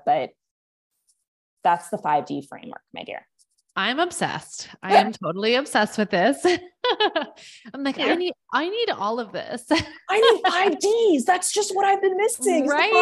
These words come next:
Speaker 1: five Ds. <laughs>
Speaker 2: I need all of this. I'm, and I'm, and I so subscribe to, like, what you talk about, finding your genius, discovering your zone of genius. 'Cause I feel like for so much of us, we have so many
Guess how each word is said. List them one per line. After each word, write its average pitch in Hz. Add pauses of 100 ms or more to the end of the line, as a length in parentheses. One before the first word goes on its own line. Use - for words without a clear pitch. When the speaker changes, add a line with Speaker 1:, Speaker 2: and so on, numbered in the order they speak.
(140)
Speaker 1:
five 359
Ds. 392
<laughs> -
Speaker 2:
I 311
need 359 (120)
all 254
of 247
this. 208
I'm, 254
and 233
I'm, 262 (100)
and 254
I 262
so 285
subscribe 214
to, 208
like, 180
what 185
you 190
talk 180
about, 170
finding 180
your 165
genius, 147
discovering 175
your 165
zone 160
of 156
genius. 156
'Cause 170
I 160
feel 170
like 170 (460)
for 220
so 214
much 208
of 196
us, 190
we 196
have 202
so 190
many 180